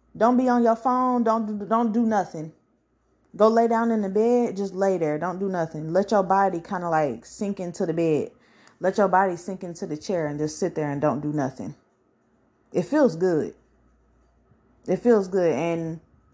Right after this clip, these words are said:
it's amazing that we have the opportunity to do that because our ancestors didn't have that opportunity to just sit there and not do nothing. So anytime that you have to just sit there and do absolutely fucking nothing,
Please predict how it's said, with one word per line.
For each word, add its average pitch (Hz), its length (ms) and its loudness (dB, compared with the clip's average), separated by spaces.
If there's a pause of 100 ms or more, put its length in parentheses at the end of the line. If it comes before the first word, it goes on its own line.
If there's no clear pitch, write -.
it's 240 160 4
amazing 170 720 0 (720)
that 170 260 4
we 202 120 2
have 170 380 2
the 160 60 0
opportunity 151 500 -4
to 123 80 -10
do 151 200 -6
that 139 260 -4
because 151 580 -4
our 190 140 4
ancestors 151 460 -6
didn't 139 180 -8
have 170 140 0
that 139 140 0
opportunity 135 540 -8
to 147 100 -12
just 143 200 -8
sit 151 160 -4
there 127 140 -4
and 139 80 -4
not 143 200 -4
do 147 80 -4
nothing. 127 400 -4 (1400)
So 165 200 4
anytime 247 540 2
that 220 180 -2
you 254 120 -2
have 254 400 2
to 233 100 -4
just 214 260 -2
sit 262 200 -8
there 247 180 2
and 180 140 -2
do 214 180 -2
absolutely 214 640 0
fucking 202 560 -4
nothing, 277 480 0